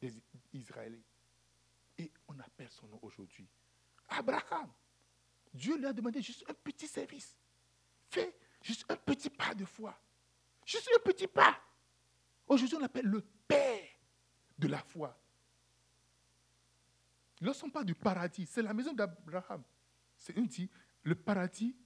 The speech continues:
c'est là où Abraham, c'est lui qui est le boss là. Alléluia. Et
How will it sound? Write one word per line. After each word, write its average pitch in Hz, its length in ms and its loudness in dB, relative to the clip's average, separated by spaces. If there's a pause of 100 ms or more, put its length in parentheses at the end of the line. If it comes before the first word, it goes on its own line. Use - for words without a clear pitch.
(400)
c'est - 240 -4
là 139 340 0
où 226 200 -2
Abraham, 139 300 -4
c'est 151 120 0
lui 156 240 4
qui - 120 -4
est 220 40 2
le 160 100 0
boss 131 300 -6
là. - 160 -18 (1900)
Alléluia. 311 520 0 (260)
Et 254 140 -2